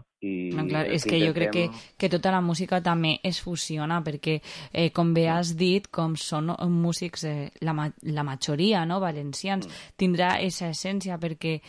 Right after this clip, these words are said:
Speaker 2: els sons, eh, eh, que ells utilitzaran seran molt de la terra, també. Eh,
Speaker 1: Sí, a més, per
Speaker 2: hi haurà de
Speaker 1: exemple,
Speaker 2: tot.
Speaker 1: és este, per exemple, Pit Lala, eh, que te comentava, Marina Alcantú,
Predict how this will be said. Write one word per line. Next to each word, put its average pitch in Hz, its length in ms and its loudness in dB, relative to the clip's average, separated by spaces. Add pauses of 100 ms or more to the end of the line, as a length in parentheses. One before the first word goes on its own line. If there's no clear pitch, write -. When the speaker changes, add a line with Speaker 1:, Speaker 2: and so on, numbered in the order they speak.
(240)
Speaker 2:
els 160 320 2
sons, 175 400 -2
eh, 147 560 -4
eh, 147 300 -4
que 170 100 4
ells 165 200 4
utilitzaran 165 680 2 (240)
seran 165 340 2
molt 175 200 4
de 180 80 4
la 147 120 0
terra, 170 380 0
també. 147 340 -2 (160)
Eh, 156 240 0
Speaker 1:
Sí, 156 80 6
a 110 60 4
més, - 180 0
per 117 160 0
Speaker 2:
hi 170 80 4
haurà 175 220 6
de 202 100 4
Speaker 1:
exemple, 127 380 4
Speaker 2:
tot. 127 340 -4 (160)
Speaker 1:
és 104 120 -18
este, 110 240 -4
per 104 140 -6
exemple, 104 300 -4
Pit 107 220 -6
Lala, 107 600 0
eh, 92 360 -6
que 87 100 -8
te 85 120 -10
comentava, 87 440 -2
Marina 90 280 -2
Alcantú, 90 580 0